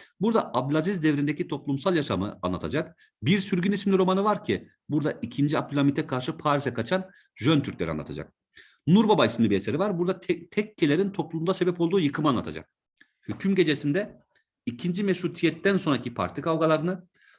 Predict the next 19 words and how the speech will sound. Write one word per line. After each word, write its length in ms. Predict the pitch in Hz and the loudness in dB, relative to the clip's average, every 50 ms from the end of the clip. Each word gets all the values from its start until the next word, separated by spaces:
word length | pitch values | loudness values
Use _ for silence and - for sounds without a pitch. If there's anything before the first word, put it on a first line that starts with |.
| _ | _
Sodom 320 | _ - - 190 175 151 131 | _ -2 2 4 4 4 4
ve 40 | 117 | 4
Gomorra'da 420 | 113 120 127 143 143 139 139 151 | 4 2 2 4 2 2 2 0
ise 280 | 139 - 127 110 117 120 - _ _ _ _ _ | -2 0 -2 -4 -4 -6 -10 _ _ _ _ _
arkadaşlar 600 | 95 104 110 113 107 - - 156 170 170 170 - - _ _ _ _ _ _ | -8 -4 -2 -4 -4 -2 0 -2 -2 -2 -4 -18 -20 _ _ _ _ _ _
İstanbul'un 540 | - - - - 147 147 143 127 113 101 - | -8 -8 -4 -2 0 0 2 2 2 0 0
işgali 460 | - - 92 - - - 110 113 139 | -2 -6 -6 -8 -6 -4 -4 -4 -4
sırasındaki 480 | 139 - 120 113 - 113 101 95 - 101 | -2 -4 -4 -4 -2 -4 -4 -4 -2 -2
yozlaşmış 720 | 95 110 117 104 107 101 - 135 151 156 - - - _ _ | -2 -2 0 -2 -4 -4 -2 -2 -2 -2 -4 -10 -14 _ _
toplumsal 420 | - 101 - - 104 - - 131 110 | -12 -10 -8 -8 -10 -4 -4 -2 -2
yaşamı 220 | 87 - 92 82 | -2 -4 -4 -6
anlatacak. 440 | 78 73 71 - - 58 58 _ _ _ _ _ _ _ _ _ _ _ _ _ _ _ _ _ _ _ _ _ - - - - - - _ _ - | -6 -8 -10 -14 -18 -20 -20 _ _ _ _ _ _ _ _ _ _ _ _ _ _ _ _ _ _ _ _ _ -20 -20 -20 -20 -20 -20 _ _ 2
Milli 200 | 135 160 175 208 | 4 6 6 6
Edebiyat 340 | 208 240 233 226 233 - | 6 6 6 4 6 4
dö-, 200 | 185 165 - 123 | 4 4 4 2
dönemi 220 | 143 147 147 143 139 | 2 4 6 6 6
ürünü 260 | - - 131 160 185 | 4 4 2 2 2
olan 200 | 165 139 139 135 | 2 2 2 2
Yaban'da 580 | 117 131 127 139 139 120 117 175 220 - - | 2 0 2 0 0 0 0 -4 -6 -8 -12